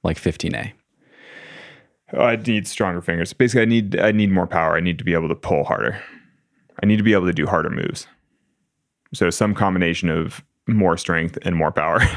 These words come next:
Speaker 2: <laughs> Basically better in every way. <laughs>
Speaker 1: <laughs> Do you think you would have to change?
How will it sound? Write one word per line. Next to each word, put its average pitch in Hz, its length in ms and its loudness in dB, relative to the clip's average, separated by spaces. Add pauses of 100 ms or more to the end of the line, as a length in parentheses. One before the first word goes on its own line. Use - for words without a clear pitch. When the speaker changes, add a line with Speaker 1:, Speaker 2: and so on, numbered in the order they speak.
(160)
Speaker 2:
<laughs> - 300 -12
Basically 104 260 2
better 85 220 0
in - 80 -2
every - 220 -2
way. 113 260 4
<laughs> - 20 -4 (1040)
Speaker 1:
<laughs> - 920 -4
Do 151 80 4
you 147 60 4
think 160 220 2
you 151 80 6
would 143 80 4
have 127 180 2
to 120 100 2
change? 110 680 2